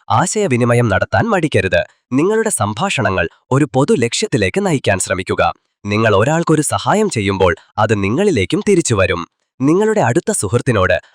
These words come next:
അയാളുടെ വിശ്വസ്തനായ ഒരു സുഹൃത്തിനെ കൂടെ കൊണ്ടുവരാൻ ആവശ്യപ്പെടുക. നിങ്ങൾക്ക് അവർക്കായി ഒരു ചെറിയ വിരുന്ന് നൽകാം. അവരുടെ ശ്രദ്ധ പിടിച്ചുപറ്റിക്കഴിഞ്ഞാൽ നിങ്ങൾക്കവരുമായി സഹകരിച്ച് പ്രവർത്തിക്കാൻ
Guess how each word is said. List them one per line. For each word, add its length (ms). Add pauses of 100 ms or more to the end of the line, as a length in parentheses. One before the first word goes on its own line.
അയാളുടെ 400
വിശ്വസ്തനായ 680
ഒരു 120
സുഹൃത്തിനെ 500
കൂടെ 240
കൊണ്ടുവരാൻ 560
ആവശ്യപ്പെടുക. 640 (300)
നിങ്ങൾക്ക് 400
അവർക്കായി 460 (200)
ഒരു 120
ചെറിയ 380
വിരുന്ന് 380
നൽകാം. 360 (280)
അവരുടെ 320
ശ്രദ്ധ 360
പിടിച്ചുപറ്റിക്കഴിഞ്ഞാൽ 1000 (200)
നിങ്ങൾക്കവരുമായി 800
സഹകരിച്ച് 560
പ്രവർത്തിക്കാൻ 580